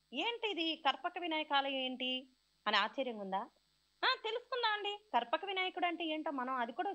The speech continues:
చూసేద్దాం. వినాయకునికి అరుదైన ఆలయాల్లో తమిళనాడులోని కర్పక వినాయక ఆలయం ఒకటండి. శివగంగై జిల్లాలోని పిళ్ళయ్యార్పట్టి గ్రామంలో ఉందండి ఇది.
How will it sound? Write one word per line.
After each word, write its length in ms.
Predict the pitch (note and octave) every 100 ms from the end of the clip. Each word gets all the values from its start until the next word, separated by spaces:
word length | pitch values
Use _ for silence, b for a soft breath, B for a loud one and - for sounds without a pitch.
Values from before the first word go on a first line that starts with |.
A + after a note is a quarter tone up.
| -
చూసేద్దాం. 360 | E4 F4 A3+ - _ _ _ _ _ _ -
వినాయకునికి 600 | C4+ F4 A4 A#4+ A4+ A4
అరుదైన 480 | F4+ D4+ E4 F4+ F4+
ఆలయాల్లో 580 | E4+ D4+ D4+ C#4+ C#4 C4
తమిళనాడులోని 1000 | B3+ _ B3 C4 F4 F#4 F4 D#4+ D4 C#4+
కర్పక 420 | C4+ A#3 - E4+ F#4+
వినాయక 400 | D#4 C4+ C4 C4
ఆలయం 300 | A#3 A#3 A3+
ఒకటండి. 460 | G3+ G3+ G#3 F3+ D#3+ _ _ _ _ _ _ _ -
శివగంగై 680 | D4 D#4+ E4 E4+ E4 D#4+ D4+
జిల్లాలోని 640 | C4 C4+ C4+ C4 B3+ B3
పిళ్ళయ్యార్పట్టి 960 | B3 A#3+ C4 D4 D4 C#4+ C#4 C4 B3+ B3
గ్రామంలో 480 | A#3+ A#3 A3+ A#3
ఉందండి 360 | A3 G#3 G3+ F#3
ఇది. 340 | F3 A3 G3